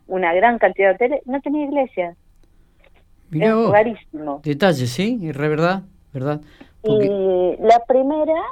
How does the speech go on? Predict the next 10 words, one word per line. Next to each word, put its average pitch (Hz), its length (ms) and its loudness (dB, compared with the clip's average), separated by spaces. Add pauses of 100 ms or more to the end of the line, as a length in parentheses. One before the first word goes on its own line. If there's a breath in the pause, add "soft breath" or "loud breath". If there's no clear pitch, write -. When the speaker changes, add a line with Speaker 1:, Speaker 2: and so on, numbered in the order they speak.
(280)
Speaker 1:
estuvo, 240 600 0
que 208 120 -6
me 175 240 -4
preguntaste 170 600 -2
hoy, 196 320 -2 (100)
me 139 160 -10
fui 160 140 -8
por 175 160 0
las 208 120 2
ramas, 247 360 2